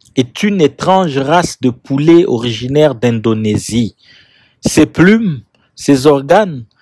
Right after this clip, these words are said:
ses œufs sont des couleurs noires. À peu près cent pour cent de tout son corps est noir.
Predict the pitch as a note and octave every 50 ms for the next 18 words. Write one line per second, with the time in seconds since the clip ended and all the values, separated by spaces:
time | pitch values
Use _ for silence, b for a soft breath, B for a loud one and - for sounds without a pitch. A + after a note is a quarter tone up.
0 | _ _ _ - - - D3+ D3 C3+ B2 A#2+ B2 D#3+ G#3 A3+ A#3 A3+ - - -
1 | - F#3+ G3 F3+ D#3+ C#3+ C3+ - - - C#3 C#3+ D3+ D#3+ D#3+ D3+ _ - G#2+ A2
2 | B2 C3 C#3+ C3+ A#2+ G2 - - - - _ _ _ _ _ _ _ _ _ _
3 | _ _ _ _ _ - C3+ C3+ B2+ - - C4 A3 - - - F#3+ G#3 A3 G#3
4 | - - - - G3 G#3+ A#3+ A#3 - _ - D#3+ D3 B2 - - - G3 G3+ F#3+
5 | D#3 C#3 B2 _ _ - C#4 B3+ - - - C#3+ C3+ C3 B2+ _ _ - F#3+ F#3
6 | F#3 G3+ G#3 G#3+ G#3+ F#3+ - - _ _ - F3+ F3+ F#3 - C3+ B2+ B2+ C3+ C#3
7 | C#3 B2+ A2 F#2+ E2+ - - - _